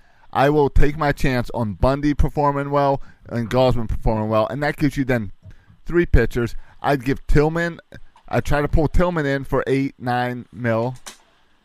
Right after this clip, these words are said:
um, and then, and then lock it up with whoever's in the, you know, uh, Asher, Castro.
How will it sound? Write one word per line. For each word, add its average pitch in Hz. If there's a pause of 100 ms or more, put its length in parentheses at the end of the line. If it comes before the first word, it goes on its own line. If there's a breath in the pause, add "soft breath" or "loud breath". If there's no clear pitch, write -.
(720)
um, 104 (220)
and 131
then, 127 (120)
and 127
then 127
lock 123
it 131
up 123 (280)
with 113 (100)
whoever's 113
in 104
the, 95 (360)
you 107
know, 110
uh, 107
Asher, 104 (960)
Castro. 82